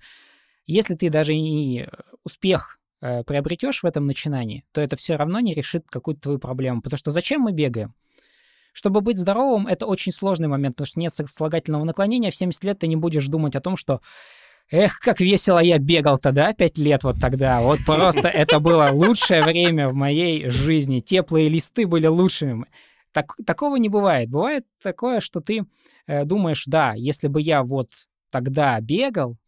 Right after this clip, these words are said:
то сейчас я мог бы быть в лучшей форме». Но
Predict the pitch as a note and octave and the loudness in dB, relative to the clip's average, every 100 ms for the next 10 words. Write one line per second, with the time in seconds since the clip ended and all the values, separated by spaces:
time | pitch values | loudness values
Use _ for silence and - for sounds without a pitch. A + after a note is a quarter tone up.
0 | _ F3 G#3+ G#3 - D3 - E3 G#3+ G#3+ | _ 0 2 0 0 -6 -4 -2 -2 -4
1 | - C#3 E3 D#3+ E3 D3+ C#3+ D#3 G3 C#3 | -6 -4 -2 0 -2 -2 -4 -4 -4 -6
2 | D3 F3+ - C3+ - D3+ B2+ A2+ C3+ F#3+ | -4 -2 -4 -8 -4 -4 -4 -6 -6 -6